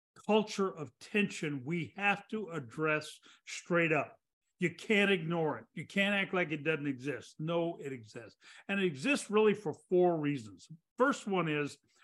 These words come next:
there's a loss of control. When you're gonna talk about change, again, this could be good change or bad change. When you talk about change, people feel like they're losing control.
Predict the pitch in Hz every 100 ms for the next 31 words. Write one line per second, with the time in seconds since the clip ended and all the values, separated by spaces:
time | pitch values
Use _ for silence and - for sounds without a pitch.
0 | - 196 180 160 170 208 190 196 143 175
1 | 120 165 139 117 98 _ _ _ _ _
2 | _ _ _ _ - 165 233 254 190 214
3 | 185 165 - 170 147 131 113 139 214 165
4 | - - 175 175 262 190 208 - 190 170
5 | 147 139 117 - 120 110 _ _ _ _
6 | 165 214 277 254 240 190 - 175 175 156
7 | - - 240 - 247 - 220 202 180 170
8 | 160 143 143 170 151 147 - 110 - -
9 | 123 92